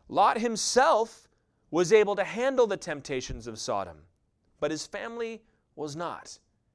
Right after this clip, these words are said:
And they paid dearly for it. And before Lot left the city, you remember the angels told him in verse twelve, they asked,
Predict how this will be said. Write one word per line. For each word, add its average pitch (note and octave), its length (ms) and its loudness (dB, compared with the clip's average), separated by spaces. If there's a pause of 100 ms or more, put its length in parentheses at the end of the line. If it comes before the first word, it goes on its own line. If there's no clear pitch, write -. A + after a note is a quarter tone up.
(380)
And D3+ 120 -6
they F3 80 0
paid E3+ 420 -4
dearly G3 360 0
for - 280 -12
it. - 260 -20 (480)
And E3 80 -6
before A#3 360 8
Lot F#3+ 320 8
left E3 360 -4
the E3 80 -8
city, F#3 300 0
you B2+ 120 -4
remember F3 260 -2
the D#3+ 160 -2
angels E3 380 -6
told F3+ 240 -2
him D3 80 -6
in C#3 80 -8
verse C#3+ 240 -4
twelve, E3 380 2
they C#3 160 -2
asked, D#3+ 400 -2